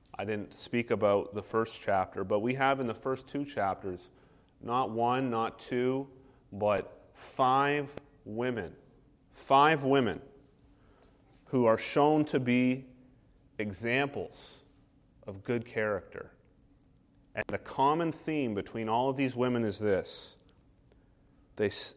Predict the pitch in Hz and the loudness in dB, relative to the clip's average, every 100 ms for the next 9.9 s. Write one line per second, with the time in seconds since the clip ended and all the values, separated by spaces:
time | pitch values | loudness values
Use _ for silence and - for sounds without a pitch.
0 | - 110 98 120 127 - 127 117 117 131 | -4 -2 0 0 -2 -2 -4 -2 -2 -4
1 | - - - _ _ _ _ _ _ _ | -10 -20 -20 _ _ _ _ _ _ _
2 | _ _ 104 101 107 110 - - 113 123 | _ _ -6 -4 -4 -6 -6 -2 -2 -2
3 | 135 - 113 110 107 - 107 107 - - | -6 -4 -2 -2 -4 -8 -8 -10 -18 -20
4 | _ _ _ _ _ _ _ _ _ _ | _ _ _ _ _ _ _ _ _ _
5 | _ - 104 98 101 117 123 - 117 117 | _ -12 -10 -6 -4 -4 -6 -4 -4 -4
6 | 120 - - 90 - - 107 107 110 110 | -8 -20 -18 -16 -14 -6 -4 -2 -4 -6
7 | 98 92 - 90 90 104 104 104 98 98 | -10 -16 -12 -12 -6 -4 -2 -4 -6 -14
8 | 92 - - 101 98 - - _ - - | -16 -16 -8 -8 -8 -12 -20 _ -20 -14
9 | 104 101 110 101 92 90 82 - - | -12 -10 -12 -10 -8 -8 -10 -18 -20